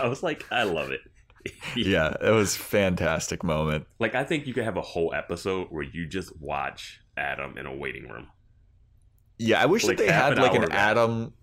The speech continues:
Speaker 2: Adam goes out into town
Speaker 1: Well, they
Speaker 2: kinda
Speaker 1: kinda
Speaker 2: thing.
Speaker 1: did that with, uh, him and
Speaker 2: Him and Ray,
Speaker 1: or him
Speaker 2: yeah.
Speaker 1: and Ray.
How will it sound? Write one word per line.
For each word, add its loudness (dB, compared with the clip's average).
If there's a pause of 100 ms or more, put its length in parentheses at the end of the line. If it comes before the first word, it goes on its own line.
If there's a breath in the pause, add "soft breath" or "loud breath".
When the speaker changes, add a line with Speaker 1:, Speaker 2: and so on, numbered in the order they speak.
Speaker 2:
Adam 2
goes 4 (240)
out 2
into -2
town -2 (400 soft breath)
Speaker 1:
Well, 4
they 4
Speaker 2:
kinda 2
Speaker 1:
kinda 2
Speaker 2:
thing. 2
Speaker 1:
did -2
that 0
with, -6
uh, -4
him -8
and -8 (720)
Speaker 2:
Him 0
and 0
Ray, 2
Speaker 1:
or -14
him -4
Speaker 2:
yeah. 0
Speaker 1:
and -4
Ray. -6